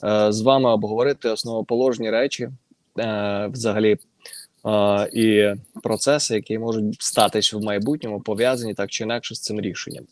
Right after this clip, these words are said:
Воно є, воно затверджене. Я б не сказав, і судячи з повідомлень там в мережі і засобів масової інформації, що тотальний виїзд відбувається реально, цим тільки, знову ж таки, користається рашистська пропаганда, але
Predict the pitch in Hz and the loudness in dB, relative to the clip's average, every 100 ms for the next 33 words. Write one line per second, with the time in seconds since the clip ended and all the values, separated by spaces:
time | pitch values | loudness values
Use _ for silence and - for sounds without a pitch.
0 | - 117 127 156 156 110 101 123 120 143 | -10 0 2 4 4 4 4 2 -2 -2
1 | 127 - 95 87 107 113 170 _ - - | -4 -4 -4 -4 -6 -4 -6 _ -20 -20
2 | _ - 107 131 139 131 - 120 143 131 | _ -6 2 4 2 -2 -2 2 0 0
3 | 113 113 - 117 107 - - 110 117 120 | -2 -2 -2 -4 -4 -6 -4 -2 2 0
4 | 110 95 92 101 104 135 123 110 98 107 | 0 -6 -6 -4 2 2 2 0 0 -2
5 | 104 104 110 104 107 101 - 107 107 101 | -2 -4 -4 -4 -4 -6 -6 -6 -4 -4
6 | 101 92 - 98 - - 117 - 123 113 | -6 -6 -6 -10 -8 0 2 6 4 6
7 | 110 110 - 110 104 110 110 110 104 - | 2 2 -2 -4 0 2 4 4 2 0
8 | 104 - _ _ _ 110 113 117 113 110 | -4 -4 _ _ _ 0 4 4 0 -4
9 | 101 117 104 107 110 101 107 - - 101 | -6 -8 -6 -8 -8 -8 -8 -8 -6 -2
10 | 107 101 - 104 101 - 101 - 120 113 | -2 -2 0 0 0 -2 -4 -4 -6 -6
11 | 123 107 107 101 104 110 117 127 120 - | -4 -4 -6 -6 -6 -4 -2 0 0 -2
12 | _ 127 135 135 117 85 78 | _ 4 4 4 2 0 -6